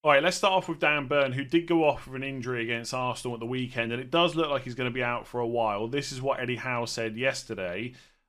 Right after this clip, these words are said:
Uh, unfortunately, Dan will be out for some time. It could be a couple of months. That's sort of a speculative answer. He landed on his spine. I think he has got a problem with the base of his spine. It is a big blow for us. He has been gigantic for us since he signed for a lot of different reasons.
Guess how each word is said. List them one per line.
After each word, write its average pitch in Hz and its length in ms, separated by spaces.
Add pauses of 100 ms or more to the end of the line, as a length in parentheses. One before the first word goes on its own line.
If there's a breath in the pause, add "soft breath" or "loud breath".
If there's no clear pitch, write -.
Uh, 127 200
unfortunately, 175 640
Dan 160 320
will 151 80
be 147 120
out 135 200
for 135 100
some 156 360
time. 110 500 (200 loud breath)
It 127 220
could 196 160
be 196 120
a 175 40
couple 156 360
of 135 60
months. 117 360
That's 147 280
sort 151 300
of 120 80
a 127 60
speculative 127 880
answer. 117 640 (340 soft breath)
He 127 60
landed 185 340
on 185 120
his 160 120
spine. 123 400
I 120 60
think 160 240
he - 80
has 147 100
got 143 160
a - 40
problem 135 280
with 120 120
the 117 40
base 165 380
of 123 80
his 117 160
spine. 107 560 (300 loud breath)
It 139 100
is 135 160
a 135 60
big 175 280
blow 151 280
for 107 260
us. 127 240
He 135 120
has 131 100
been 135 180
gigantic 156 600
for 147 160
us 131 100
since 131 240
he 123 80
signed 127 400
for 113 140
a 117 40
lot 165 220
of 180 80
different 127 360
reasons. 110 640